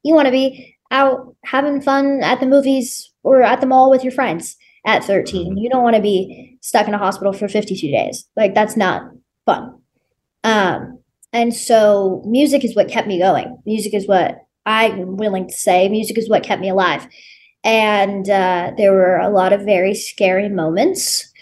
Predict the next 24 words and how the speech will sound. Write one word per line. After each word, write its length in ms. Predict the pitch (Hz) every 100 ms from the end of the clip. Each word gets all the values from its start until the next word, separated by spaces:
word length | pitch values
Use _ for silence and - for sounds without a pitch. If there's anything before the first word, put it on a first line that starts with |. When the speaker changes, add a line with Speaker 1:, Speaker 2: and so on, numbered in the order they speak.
| - _ -
Speaker 1:
where, 720 | 202 185 175 175 170 - - -
um, 580 | 202 170 165 165 180 - _ _ -
we 140 | 214
were 120 | 185 185
told 300 | 196 175 170
that 200 | 175 - -
they 140 | 185 185
weren't 280 | 175 - -
sure 460 | - 165 151 - -
if 240 | 196 -
I, 380 | 185 160 151 -
if 320 | - _ _ -
I 120 | 226
was 100 | 214
gonna 140 | 214
make 220 | 208 196 226
it 220 | 226 -
or, 340 | 208 202 196 -
um, 560 | 185 190 180 190 190 - _ _ _ -
if 240 | 233 220
I 240 | 208 202 208
was 500 | 208 196 - - -
going 340 | 214 196 202 196
to, 560 | 208 196 190 190 190